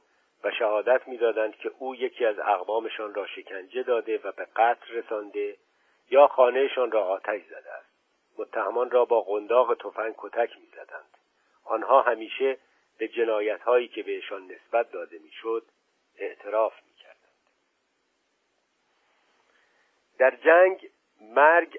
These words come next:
اغلب مأموری است معذور و ناشناس. وقتی پی بردن به این که شخصی مرده است یا زنده غیر ممکن می‌شود، پایانی وجود ندارد.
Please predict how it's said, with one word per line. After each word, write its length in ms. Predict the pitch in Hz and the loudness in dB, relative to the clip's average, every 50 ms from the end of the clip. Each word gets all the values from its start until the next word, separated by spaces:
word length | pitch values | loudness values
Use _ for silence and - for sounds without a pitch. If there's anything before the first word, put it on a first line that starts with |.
| - - | 4 6
اغلب 400 | 123 117 - 113 120 127 143 - - - | 6 6 6 6 4 6 4 4 2 0
مأموری 720 | 117 120 107 - 120 113 117 127 139 139 131 127 123 120 110 | 0 0 2 2 0 -4 -4 -4 -4 -4 -4 -8 -12 -14 -16
است 200 | - _ - 92 | -20 _ -20 -20
معذور 880 | 104 104 107 107 95 - 123 104 95 98 117 131 135 135 131 127 120 110 | -10 -4 -2 -2 -2 -2 -6 -10 -10 -12 -12 -10 -8 -8 -8 -8 -2 2
و 80 | 113 113 | 2 2
ناشناس. 720 | 107 104 101 92 90 - - - 92 95 101 104 95 78 - _ _ _ _ _ _ _ _ _ _ _ _ - | 2 0 -4 -6 -6 -8 -10 -14 -10 -6 -4 -4 -4 -4 -8 _ _ _ _ _ _ _ _ _ _ _ _ 2
وقتی 380 | 113 131 131 - - - 151 143 | 4 4 4 4 0 -12 -12 -6
پی 240 | - 135 135 135 | -4 -2 -2 -2
بردن 460 | 127 120 127 127 120 117 139 147 151 143 | 0 0 0 0 2 4 4 4 4 4
به 100 | 139 131 | -2 -6
این 220 | 120 143 147 147 | -6 -6 -8 -10
که 280 | - - 120 104 98 87 - - | -8 -6 -6 -4 -4 -4 -2 0
شخصی 420 | 139 139 - - - - 117 110 | 2 2 2 0 -6 -16 -16 -12
مرده 400 | 107 107 110 107 104 101 - 139 | -8 -6 -4 -4 -2 2 6 8
است 380 | 143 127 104 98 92 - _ _ _ _ _ _ | 8 8 8 6 2 -4 _ _ _ _ _ _
یا 200 | - 107 110 107 | -4 -2 -2 -2
زنده 600 | 104 98 95 104 107 104 101 104 104 120 123 107 | -2 -4 -6 -6 -6 -6 -6 -8 -4 -2 -2 -2
غیر 360 | 95 - 107 107 107 104 104 104 | -2 -4 -4 -4 -4 -6 -8 -10
ممکن 340 | 104 101 98 98 - - | -10 -10 -12 -12 -10 -10
می‌شود، 600 | 107 104 104 107 - - 120 117 117 135 147 156 156 _ _ _ - | -10 -10 -10 -12 -6 -4 -2 2 4 4 4 2 2 _ _ _ -8
پایانی 640 | - - 117 113 110 110 117 127 143 151 147 139 127 | -2 2 2 2 2 2 4 4 4 4 2 0 -6
وجود 500 | 113 101 101 98 - 110 113 113 113 110 _ _ _ _ | -10 -12 -12 -12 -12 -12 -12 -12 -12 -14 _ _ _ _
ندارد. 520 | 104 107 101 92 87 - - - - - | -8 -8 -8 -8 -10 -14 -14 -14 -14 -16